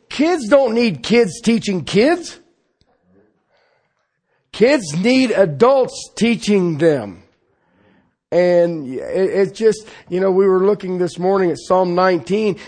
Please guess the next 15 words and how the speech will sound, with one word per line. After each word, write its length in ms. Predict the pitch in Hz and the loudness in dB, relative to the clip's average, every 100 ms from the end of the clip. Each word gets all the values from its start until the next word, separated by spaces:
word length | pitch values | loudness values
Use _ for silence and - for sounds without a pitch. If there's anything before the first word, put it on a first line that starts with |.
| - | -10
that 100 | 160 | -2
says 260 | 208 196 | 2 2
that 120 | 175 151 | 0 -2
the 80 | |
Word 280 | 165 220 269 | 0 2 2
of 120 | 233 | 2
God 400 | 180 285 262 214 - - | 2 2 2 2 -2 -6
is 200 | - 190 | 0 0
pure 460 | - 196 269 302 240 | -2 -4 0 4 4
and 80 | 214 | 4
it 100 | 208 | 4
only 300 | 254 311 302 | 4 4 2
perfects 580 | - 262 - 285 - - | 2 -2 2 0 0 -4
the 80 | 294 | -4
soul. 640 | - 285 294 240 165 98 | 2 4 4 4 2 -2